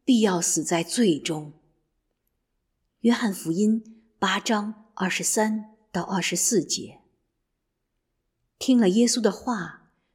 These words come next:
就有许多人信他。约翰福音八章三十节。可是主耶稣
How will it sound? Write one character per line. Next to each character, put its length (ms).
就 160
有 160
许 240
多 220
人 180
信 320
他。 440
约 140
翰 220
福 160
音 400
八 220
章 360
三 320
十 160
节。 340
可 160
是 800
主 160
耶 160
稣 340